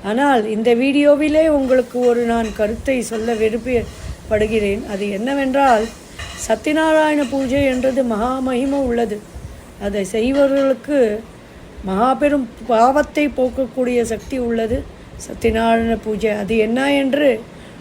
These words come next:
மறு வீடியோவில் நாம் தெரிந்து கொள்வோம்.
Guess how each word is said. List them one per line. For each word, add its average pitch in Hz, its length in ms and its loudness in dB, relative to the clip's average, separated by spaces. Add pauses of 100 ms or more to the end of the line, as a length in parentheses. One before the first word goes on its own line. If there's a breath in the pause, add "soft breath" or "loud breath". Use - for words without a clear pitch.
(140)
மறு 196 220 0
வீடியோவில் 233 580 2
நாம் 208 280 -4 (300)
தெரிந்து 220 440 -2
கொள்வோம். 196 380 -2